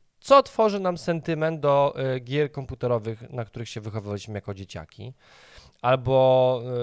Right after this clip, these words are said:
y, no, my chyba, myślę, że chyba najczęściej, przynajmniej z mojej perspektywy tak jest. Ja byłem zawsze wielkim fanem gier Faraon, R T S-ów i, i, i tego typu rzeczy. E, y, więc ja podobnych mechanizmów i podobnych rzeczy szukam po prostu w grach,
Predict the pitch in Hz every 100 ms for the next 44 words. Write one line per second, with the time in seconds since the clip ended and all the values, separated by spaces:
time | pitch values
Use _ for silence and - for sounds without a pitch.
0 | 120 117 143 147 170 156 151 139 151 165
1 | - 147 143 143 131 143 123 117 - 151
2 | 139 117 151 147 117 107 - 101 113 98
3 | - 85 85 85 117 113 113 117 - 117
4 | 113 - 113 117 110 107 104 101 113 98
5 | 104 110 104 101 110 107 101 107 110 110
6 | 98 - 101 101 101 - 98 101 104 98
7 | 110 95 90 - 113 - - - - -
8 | _ _ _ 127 120 120 123 123 120 120
9 | 123 123 120 117 151 147 170 165 - 156
10 | 170 160 160 160 151 151 160 160 160 156
11 | 156 147 147 156 147 180 160 151 185 185
12 | 151 123 - 170 107 110 120